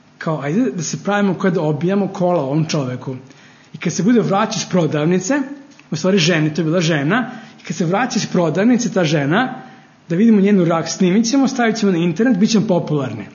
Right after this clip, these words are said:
jel da? I uglavnom, bilo je, ja sam vidio da je tip snimao i nije do-, nije se završio kako je on mislio,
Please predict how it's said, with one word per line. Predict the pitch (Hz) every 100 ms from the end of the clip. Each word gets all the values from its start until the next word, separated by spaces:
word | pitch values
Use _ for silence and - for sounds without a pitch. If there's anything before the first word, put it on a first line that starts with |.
| - -
jel | 135
da? | 117 117 - - - - -
I |
uglavnom, | 165 190 233
bilo | 156 175 214
je, | 214 - - - -
ja | 175
sam | - 180
vidio | 190 180 131 -
da | - 143
je | 156 151 151 151 - - - _
tip | - 196
snimao | - 180 156 147 165 262 - - - - - _ _ _ _ _ _ _ _ _ _ _ _ -
i | 165
nije | 202
do-, | 240 180 160
nije | 190
se | 190 214
završio | 208 180 202
kako | 175 202
je |
on | 180
mislio, | 165 156 147 113